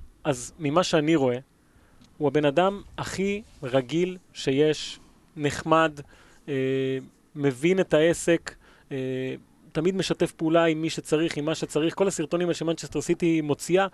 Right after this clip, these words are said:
אתה רואה בן אדם חמוד, שהיה לו קשה קצת עם השפה, אבל הוא למד את האנגלית הבסיסית כדי להסתדר,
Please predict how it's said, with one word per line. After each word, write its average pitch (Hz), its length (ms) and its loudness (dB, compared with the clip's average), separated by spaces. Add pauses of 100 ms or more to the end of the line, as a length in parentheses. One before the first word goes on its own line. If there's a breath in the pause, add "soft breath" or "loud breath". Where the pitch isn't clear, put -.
(440 soft breath)
אתה - 80 2
רואה 254 100 2
בן 254 100 6
אדם 226 280 4
חמוד, 233 560 4 (180)
שהיה 202 800 4
לו 220 80 6
קשה 202 220 2
קצת - 200 -6
עם 196 100 2
השפה, 196 340 2
אבל 190 140 2
הוא 190 100 4
למד 196 240 4
את 202 120 2
האנגלית 190 320 2
הבסיסית 175 380 -4
כדי 170 200 4
להסתדר, 170 560 4